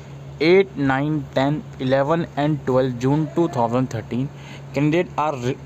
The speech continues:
are advised to regularly visit एनटीए website, सीयूटी एनटीए website for the latest upgra-, update regarding the same। तो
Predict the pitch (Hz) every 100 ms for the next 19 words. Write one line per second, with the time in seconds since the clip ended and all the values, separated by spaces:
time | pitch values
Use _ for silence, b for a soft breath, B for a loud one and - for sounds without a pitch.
0 | - 135 147 135 123 143 160 170 131 123
1 | 131 135 151 120 123 156 - 131 123 117
2 | 147 147 147 - 160 165 - - - 127
3 | 139 143 143 143 131 123 143 143 139 -
4 | 156 139 131 131 135 120 139 143 170 -
5 | 135 117 127 139 139 120 127 147 - B
6 | B B 117 113 113 117 117 147 165 -
7 | 107 98 - B B B B - 120